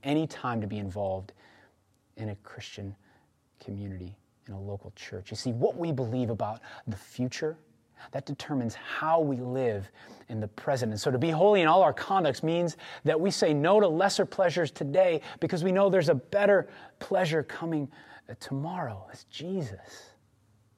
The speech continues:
And so we end where we began. First Peter one, verse fifteen. "Just as he who called you is holy, so you be holy in all you do."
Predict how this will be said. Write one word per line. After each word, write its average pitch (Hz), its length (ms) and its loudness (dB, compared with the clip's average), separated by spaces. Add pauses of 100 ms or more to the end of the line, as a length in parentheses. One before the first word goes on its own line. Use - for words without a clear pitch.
(560)
And 117 100 -10
so - 160 -2
we 131 180 0
end 175 420 -4 (400)
where 139 120 -2
we 143 120 -2
began. 143 400 -6 (1120)
First - 280 -10
Peter 156 220 -6
one, 147 300 -4
verse 143 160 -8
fifteen. 143 600 -10 (300)
"Just 180 340 0
as 156 140 0
he 170 160 -2
who 160 160 -4
called 156 480 -2
you 120 160 -2
is 113 80 -6
holy, 139 380 -4
so 139 280 -6
you 151 360 -2
be 120 340 -6
holy 110 540 -10 (500)
in 117 100 -8
all 131 140 -6
you 135 160 -4
do." 127 300 -10